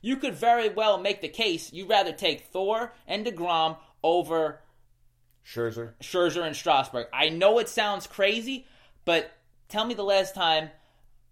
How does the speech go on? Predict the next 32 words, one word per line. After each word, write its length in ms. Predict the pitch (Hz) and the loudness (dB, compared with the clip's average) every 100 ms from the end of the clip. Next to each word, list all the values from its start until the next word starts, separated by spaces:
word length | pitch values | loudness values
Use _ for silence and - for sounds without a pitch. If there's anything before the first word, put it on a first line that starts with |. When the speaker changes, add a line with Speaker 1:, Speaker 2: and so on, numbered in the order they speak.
| _ | _
Speaker 1:
um, 420 | 139 135 127 120 - _ _ - - _ _ _ | -2 0 -2 -4 -10 _ _ -20 -20 _ _ _
Strasburg 720 | - - 202 170 165 165 147 | -18 -4 2 2 2 -2 -2
finished 300 | - 160 147 | -2 -8 -10
the 60 | 139 | -12
season 380 | - 135 113 - _ _ _ _ _ - | -10 -10 -10 -18 _ _ _ _ _ -2
or 180 | 160 156 | 0 2
didn't 220 | 175 180 | 0 0
have 180 | 170 151 | 0 0
Speaker 2:
Uh, 40 | |
Speaker 1:
any 260 | 170 180 180 | 2 0 0
Speaker 2:
yeah. 60 | 165 | 0
Speaker 1:
elbow 320 | 160 147 135 | 2 2 0
injuries. 480 | 135 127 107 - 107 | -4 -8 -12 -16 -12
Speaker 2:
Nothing. 400 | 117 127 92 - - - | -10 -10 -16 -20 -20 -4
Speaker 1:
Tell 180 | 185 226 | -2 0
Speaker 2:
Every 180 | 233 226 | 0 -4
Speaker 1:
me, 40 | - - | -6 -6
tell 160 | 214 233 | -4 -2
me 160 | 240 | -2
a 40 | 233 | -4
time 520 | 233 214 202 190 185 - _ _ | -4 0 2 0 -2 -16 _ _
where 640 | - 170 170 165 160 156 - _ - | -4 0 0 2 0 -4 -12 _ -20
Sch-, 400 | - - - - | -18 -14 -14 -14
Scherzer 720 | 151 - - 208 214 165 165 - | -14 -10 -2 0 0 0 -4 -2
in 160 | 160 160 | -4 -2
a 260 | 156 147 - | -4 -4 -6
playoff 460 | 214 220 185 160 | -2 0 0 0
game, 200 | 156 147 135 | -4 -6 -6
he 160 | 202 | -10
leaves 260 | 208 208 170 | -8 -10 -8
the 100 | 175 | -6
game 360 | 156 190 165 | -2 -2 -4